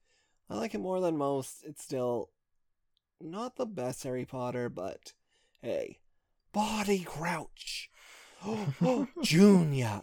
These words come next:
Speaker 1: is gonna, like, always, like, kind of give that a bit of an edge for me. Then above that, Revenge of the Sith. Like, uh, yeah, just a movie. Uh,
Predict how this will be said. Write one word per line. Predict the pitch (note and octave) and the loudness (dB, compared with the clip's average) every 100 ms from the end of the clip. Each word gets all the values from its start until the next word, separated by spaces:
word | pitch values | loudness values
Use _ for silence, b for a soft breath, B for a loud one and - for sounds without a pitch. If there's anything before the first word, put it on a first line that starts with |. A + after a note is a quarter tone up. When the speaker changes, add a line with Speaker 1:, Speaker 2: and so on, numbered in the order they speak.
| - - | -12 -8
Speaker 1:
is | C#3 - | -8 -2
gonna, | B2+ B2 A2+ | 0 0 2
like, | A2+ A2+ - | 2 0 -4
always, | C3 A#2+ A2 - | 0 0 0 -2
like, | A2+ G2 | -4 -4
kind | - A#2 | -4 -6
of | G#2 - | -6 -4
give | G#2 | -2
that | G#2+ G2 | 0 0
a | |
bit | G#2 | -2
of | G2 | -4
an | G2 | -4
edge | D3 F3+ | -2 -4
for | - | -4
me. | C#3+ C#3 C3+ - | -4 -2 -4 -6
Then | E3+ C#3 C3 A#2+ - | -4 -2 -2 -4 -8
above | D#3+ D3+ | -8 -4
that, | G3+ A3 G#3 - _ C#3+ | -2 -4 -6 -14 _ -12
Revenge | C3+ C3 C3+ | -6 -6 -6
of | C3 | -8
the | A#2+ | -8
Sith. | - B3+ B3 - - - | -4 -4 -4 -6 -18 -8
Like, | B2+ - _ _ _ - - - - - | -8 -8 _ _ _ -20 -20 -20 -16 -4
uh, | C#3 B2+ A#2+ - | -2 -2 -4 -10
yeah, | B2+ D2+ - | -10 -10 -6
just | C#3+ B2+ - - - _ - _ _ _ _ _ - | -4 -4 -8 -18 -20 _ -20 _ _ _ _ _ -8
a | |
movie. | F3 A3+ A#3 A#3 A3 F#3+ - _ _ _ _ _ _ _ _ _ _ - | -4 -4 -4 -4 -4 -4 -8 _ _ _ _ _ _ _ _ _ _ -4
Uh, | C3 B2+ | -2 -2